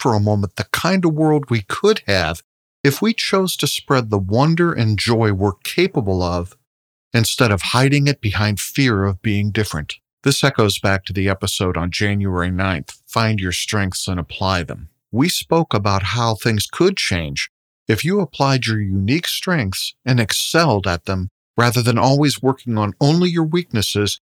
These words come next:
and trying to turn them into the strength because someone else told you that's what you needed to work on.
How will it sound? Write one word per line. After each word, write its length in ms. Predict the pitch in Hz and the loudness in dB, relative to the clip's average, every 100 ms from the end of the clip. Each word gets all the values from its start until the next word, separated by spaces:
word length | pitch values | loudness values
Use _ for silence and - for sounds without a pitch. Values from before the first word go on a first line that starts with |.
| _ - | _ -2
and 160 | 120 | 0
trying 420 | - - 147 143 127 | 0 -2 0 2 0
to 80 | |
turn 440 | 104 - - 147 139 | -4 -6 -2 0 2
them 140 | 113 | 2
into 240 | 120 131 120 | 2 0 0
the 120 | 101 | -2
strength 480 | - - 104 101 - | -4 -4 -4 -4 -8
because 280 | 104 104 | -6 -4
someone 440 | - - 123 113 107 | -4 -2 0 2 0
else 260 | 104 104 | 0 -2
told 320 | - - 110 95 | -6 -2 -2 0
you 180 | 101 | -4
that's 280 | 95 101 98 | -2 -2 -2
what 200 | - 107 | -4 -4
you 80 | 107 | -2
needed 300 | 107 92 95 | -2 -2 -4
to 100 | - | -6
work 320 | 98 101 95 | -2 -2 -2
on. 240 | 64 - | -8 -8